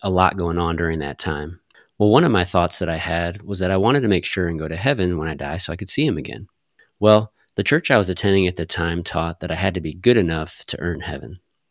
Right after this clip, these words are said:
So what I did was I put on a lot of effort. I tried to do the right things, was praying, was going to church, trying to treat people well, et cetera.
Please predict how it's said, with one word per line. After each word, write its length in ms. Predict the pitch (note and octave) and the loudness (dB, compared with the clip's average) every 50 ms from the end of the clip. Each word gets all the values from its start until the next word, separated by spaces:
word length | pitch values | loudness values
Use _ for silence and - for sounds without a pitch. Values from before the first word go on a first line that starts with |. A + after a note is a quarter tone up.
| _ _ _ _ _ _ _ | _ _ _ _ _ _ _
So 400 | - - F#2 E2+ F#2 G#2+ A#2 A2 | -4 -2 0 0 0 0 -2 -6
what 180 | - - F2 F#2+ | -6 -4 -2 -2
I 100 | E2+ F2 | 0 0
did 220 | E2 F#2 F#2 G2 | 0 2 2 2
was 140 | G#2+ G#2 F2 | 2 2 0
I 80 | E2+ D2 | -2 -6
put 280 | - _ - G2 F2 | -8 _ -4 -2 -2
on 140 | F2 F2 F2 | 0 0 -2
a 60 | E2+ | -2
lot 160 | E2+ E2+ E2+ C#2+ | -2 -2 -4 -4
of 60 | - | -2
effort. 380 | - G2+ - - G#2 G2+ G2 F#2 | -2 -2 0 2 2 2 4 2
I 60 | E2+ | 0
tried 200 | - - E2+ E2+ - | -2 -4 -6 -6 -4
to 40 | E2 | -4
do 100 | F2+ F2 | -4 -4
the 120 | E2+ E2 | -4 -2
right 240 | E2 D#2+ D#2+ - - | -4 -4 -4 -6 -2
things, 560 | - G#2+ A2 G#2 G2+ G#2 G2+ G2 G2 - - | 2 4 6 6 6 4 4 2 -2 -6 -8
was 240 | D#2 D#2 - - - _ _ - _ _ _ _ | -10 -10 -10 -12 -16 _ _ -20 _ _ _ _
praying, 460 | - G2+ G2+ G#2 G#2 G2+ G2+ G2 F2+ | 0 2 4 6 6 6 4 2 0
was 120 | D#2 - | -4 -6
going 220 | - F#2 E2+ D#2+ D#2 | -6 -4 -4 -4 -6
to 80 | - | -6
church, 680 | - - - G#2 G#2 G2 G2 F#2 - - - - - - _ _ _ _ | -6 0 2 4 6 6 4 2 0 -4 -6 -6 -8 -12 _ _ _ _
trying 200 | - G2+ F2+ D#2+ | -4 -4 -4 -4
to 40 | - | -2
treat 220 | - - A2 G2 | 0 0 0 2
people 320 | - G2 F2+ - F#2 F2 | 2 -2 -2 0 0 0
well, 260 | F2 F2 F2 E2+ E2 D#2 | 0 0 0 -2 -4 -6
et 80 | - | -8
cetera. 460 | - - F#2 F2 F2 E2+ E2 D#2+ E2+ | -6 -4 -2 -2 -2 -2 -4 -4 -8